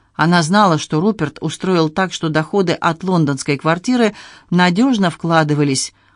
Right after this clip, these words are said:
Многого дать это не могло, но у матери ещё есть и её вдовья пенсия. Однако её мать, считавшая деньги предметом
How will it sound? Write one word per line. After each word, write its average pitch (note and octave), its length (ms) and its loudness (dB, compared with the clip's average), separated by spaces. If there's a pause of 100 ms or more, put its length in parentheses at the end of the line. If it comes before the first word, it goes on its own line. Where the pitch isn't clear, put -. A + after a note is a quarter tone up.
(120)
Многого G#3 520 4
дать D#3 260 2
это D3 180 -4
не D3 120 2
могло, D3 400 0
но G3 180 0
у F#3 60 0
матери G#3 420 0
ещё F3 420 -2
есть F3+ 400 0
и - 80 -8
её E3 320 0
вдовья F3 440 -2
пенсия. E3 580 -2 (560)
Однако E3+ 460 0
её C3+ 220 0
мать, E3+ 260 -2
считавшая D3 560 -2
деньги D3 320 0
предметом C#3+ 560 -2